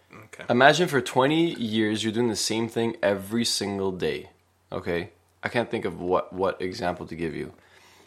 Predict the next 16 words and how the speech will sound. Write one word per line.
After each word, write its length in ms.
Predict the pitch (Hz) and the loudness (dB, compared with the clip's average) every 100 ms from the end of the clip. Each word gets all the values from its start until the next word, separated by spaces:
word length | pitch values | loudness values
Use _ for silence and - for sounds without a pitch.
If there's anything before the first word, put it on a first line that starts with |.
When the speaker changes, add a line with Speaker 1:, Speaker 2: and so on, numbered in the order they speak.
| _ - | _ -8
Speaker 2:
But 140 | 104 123 | 2 6
imagine 540 | 135 151 151 165 156 | 10 8 8 2 2
you, 160 | 120 123 | 0 0
you, 360 | 123 113 117 117 | 2 0 0 0
you, 480 | 113 113 110 104 - - | -2 -2 0 -4 0 2
okay, 200 | 127 107 | 4 2
maybe 280 | 113 127 | 2 2
you, 80 | 139 | 2
you 160 | 117 113 | 0 4
got 180 | 117 110 | 4 2
this 140 | 95 | -4
job, 380 | 101 98 78 - - _ | 4 6 6 2 -16 _
right? 220 | 95 98 | -2 0
You're 120 | 92 98 | 0 0
working 440 | 101 104 104 95 | -2 -2 -4 -2
at, 500 | 87 87 87 82 | 0 2 2 0